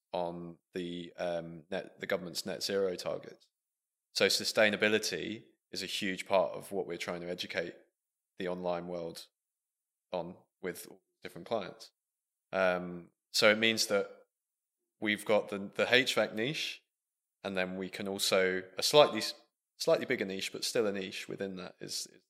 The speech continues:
is sustainability side. So that's where I, I see that going to, if we can expand it a little bit when we grow, it would be to just general sustainability.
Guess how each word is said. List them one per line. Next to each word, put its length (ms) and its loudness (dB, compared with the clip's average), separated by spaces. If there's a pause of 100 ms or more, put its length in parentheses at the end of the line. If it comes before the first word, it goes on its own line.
(240)
is 180 -4
sustainability 580 -4
side. 220 -12 (600)
So 120 8
that's 240 12
where 140 12
I, 240 12
I 40 8
see 440 2
that 240 4
going 360 4
to, 400 2 (120)
if 160 -8
we 100 2
can 300 4
expand 400 2
it 100 -2
a 20 -2
little 220 0
bit 220 2
when 100 -6
we 80 -4
grow, 260 2 (120)
it 80 -8
would 160 -8
be 260 -10 (160)
to 160 -4 (340)
just 160 -4
general 280 -2
sustainability. 880 -6